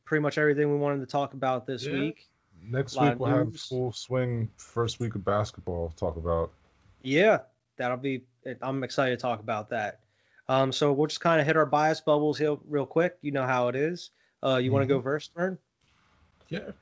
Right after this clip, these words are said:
Speaker 2: just excited. Apparently, uh, we were talking about the Lakers and the ring ceremony, bringing out that championship, you know,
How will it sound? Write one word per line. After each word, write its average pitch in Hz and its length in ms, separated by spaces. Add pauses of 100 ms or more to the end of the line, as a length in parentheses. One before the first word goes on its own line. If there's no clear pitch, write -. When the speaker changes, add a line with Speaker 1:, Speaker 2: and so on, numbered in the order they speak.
(160)
Speaker 2:
just 123 260
excited. 123 680
Apparently, 135 680
uh, 120 200
we 117 140
were 120 80
talking 113 540
about 104 480
the 104 260
Lakers 104 480
and 95 140
the 90 40
ring 104 240
ceremony, 113 720 (380)
bringing 101 240
out 95 180
that 95 320
championship, 104 720
you 120 120
know, 113 220